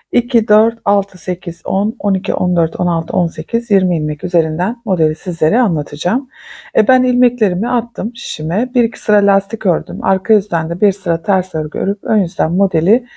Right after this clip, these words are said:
e, örmeye hazır hale getirdim. E, modelimi geçmeden önce hatırlatmalarımı da yapmak istiyorum.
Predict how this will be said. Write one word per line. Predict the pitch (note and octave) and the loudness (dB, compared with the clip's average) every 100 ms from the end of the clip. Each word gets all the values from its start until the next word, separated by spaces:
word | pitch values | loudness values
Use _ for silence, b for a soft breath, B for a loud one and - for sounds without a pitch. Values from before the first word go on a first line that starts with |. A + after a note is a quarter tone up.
| B B B | B B B
e, | E3+ E3+ | 2 2
örmeye | - A3+ F#3+ E3 | 4 2 2 -2
hazır | A3 G3+ F3 | -4 -2 -2
hale | D3+ D3 | -2 -2
getirdim. | D#3 D3+ - D#3+ A#3+ D4+ B B B B - | -4 -6 -6 -6 -6 -8 B B B B -2
E, | F#3+ F#3 F#3 F#3 F#3 | 2 4 4 2 2
modelimi | G3 A#3 A#3+ A#3 A3+ A3+ G#3 - | 4 4 4 2 2 0 -2 -4
geçmeden | A3+ A#3 - D#3+ D#3+ | 0 0 -2 -4 -2
önce | D#3 D#3+ A3+ C#4 | -2 -2 0 0
hatırlatmalarımı | - A3+ G3 F3 - D#3+ D3+ D3+ | -2 -2 0 0 -2 -4 -4 -4
da | D#3 | -4
yapmak | F#3+ G3 A3+ - | -4 -2 -6 -8
istiyorum. | - A#3+ A#3 A#3 A#3 | -4 2 4 2 -2